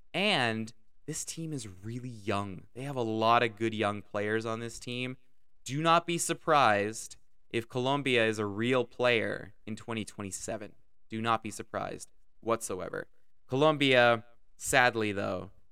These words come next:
will not be advancing forward. England going to their third straight semifinal. We'll see if they can actually win this time. This game, in my opinion, was a much more convincing performance from England than what happened against Nigeria in the round of sixteen.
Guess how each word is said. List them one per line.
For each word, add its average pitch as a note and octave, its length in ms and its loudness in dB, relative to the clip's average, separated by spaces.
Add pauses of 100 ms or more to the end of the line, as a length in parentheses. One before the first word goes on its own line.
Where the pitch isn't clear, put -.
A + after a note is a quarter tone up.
(260)
will B2 240 2
not A#2+ 400 0
be G#2+ 380 -2
advancing G2 480 -8
forward. E3 480 0 (300)
England E3+ 400 0
going B2+ 220 0
to A#2+ 80 -6
their G#2+ 160 0
third B2 320 -2
straight A2 280 -2
semifinal. C#3+ 680 -2
We'll A#2+ 120 0
see B2+ 180 -2
if A#2+ 80 -6
they A#2 100 2
can - 120 -6
actually A2+ 220 -4
win F3 200 0
this D#3 180 -2
time. C#3+ 380 2 (460)
This A3+ 260 6 (140)
game, F#3 480 2
in D#3 120 0
my E3 140 4
opinion, E3 460 0
was C3+ 120 0
a C3 100 4
much D3 360 0
more D3 140 0
convincing B2 460 -4
performance A#2 520 -6
from G#2+ 220 -10
England A#2 440 -4 (300)
than A2 340 2
what A2+ 160 2
happened A2+ 300 2
against G#2+ 300 -4
Nigeria A#2 560 -2
in B2+ 60 0
the A2+ 80 -2
round A2 180 0
of G2+ 60 -8
sixteen. D3 520 -4